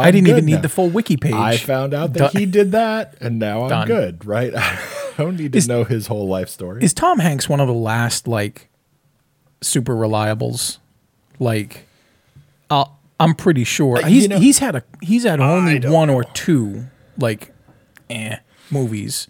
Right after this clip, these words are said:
Speaker 1: Uh, he's had several of those
Speaker 2: Ah,
Speaker 1: for me.
Speaker 2: not for me.
Speaker 1: He's had a lot of movies, actually, where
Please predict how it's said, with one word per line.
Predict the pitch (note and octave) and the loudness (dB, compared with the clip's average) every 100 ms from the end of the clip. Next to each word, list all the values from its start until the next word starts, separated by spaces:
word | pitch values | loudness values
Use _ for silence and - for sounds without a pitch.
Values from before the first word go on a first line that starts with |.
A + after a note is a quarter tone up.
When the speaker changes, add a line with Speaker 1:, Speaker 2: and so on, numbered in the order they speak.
| - | -16
Speaker 1:
Uh, | F#2 E2+ E2+ | -14 -12 -12
he's | - E3+ C#3 | -4 -4 -4
had | F#2 D#2+ | -8 -10
several | - A2+ F#2 D#2 D#2+ | -4 -4 -4 -10 -14
of | |
those | D#2 D2+ | -14 -8
Speaker 2:
Ah, | G#3 A3 | -4 -2
Speaker 1:
for | F#3+ | -2
me. | |
Speaker 2:
not | F#3 B3+ | -2 -2
for | - B2 | -4 -6
me. | C#3 E3+ | -2 0
Speaker 1:
He's | E3+ - | 0 0
had | A#3+ G3+ | 0 2
a | |
lot | C3+ C#3 D#3 | 2 0 0
of | C3+ | -2
movies, | B2 G#2+ G2 | -2 -2 -4
actually, | A2+ A2+ A2 G#2 F2+ | -4 -4 -6 -6 -6
where | F#2 G2+ F#2 F#2 F2 | -4 -4 -2 -2 -4